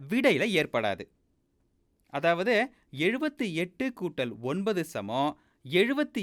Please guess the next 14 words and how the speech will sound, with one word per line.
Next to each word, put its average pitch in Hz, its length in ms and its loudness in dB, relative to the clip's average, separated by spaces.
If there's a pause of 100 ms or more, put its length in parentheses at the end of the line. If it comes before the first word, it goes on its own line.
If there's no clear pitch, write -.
(120)
ஏழு 190 320 4
கூட்டல் 220 400 -4
பத்து. 160 280 4 (560)
ரெண்டோட 285 560 4
கூட்டுத்தொகையும் 208 800 -2 (300)
ஒரே 220 340 6
விடையாத்தான் 139 540 0
கிடைக்கும். 107 340 -2 (1400)
இப்படி 226 280 0
கணக்கிடுறது 214 760 2 (280)
நமக்கு 202 300 0
ரொம்ப 156 240 -2 (340)
எளிமையாவும் 214 680 2
இருக்கும். - 340 -6